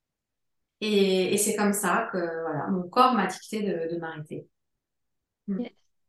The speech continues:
Speaker 2: Et comment t'as fait pour, euh,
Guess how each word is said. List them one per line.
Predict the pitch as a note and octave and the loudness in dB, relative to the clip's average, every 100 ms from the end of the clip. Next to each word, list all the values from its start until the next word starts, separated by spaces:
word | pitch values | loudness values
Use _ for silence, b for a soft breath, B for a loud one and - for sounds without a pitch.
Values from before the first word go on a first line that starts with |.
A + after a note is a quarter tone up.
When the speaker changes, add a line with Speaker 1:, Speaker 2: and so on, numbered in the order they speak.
| _ _ _ _ _ _ _ _ _ _ _ _ | _ _ _ _ _ _ _ _ _ _ _ _
Speaker 2:
Et | A3+ | 0
comment | - C#4 G#4 | 4 6 6
t'as | A#3+ | 2
fait | - B3+ | 2 0
pour, | B3+ G#3 F#3+ | 0 0 0
euh, | F#3+ F#3 F#3 | 2 0 -2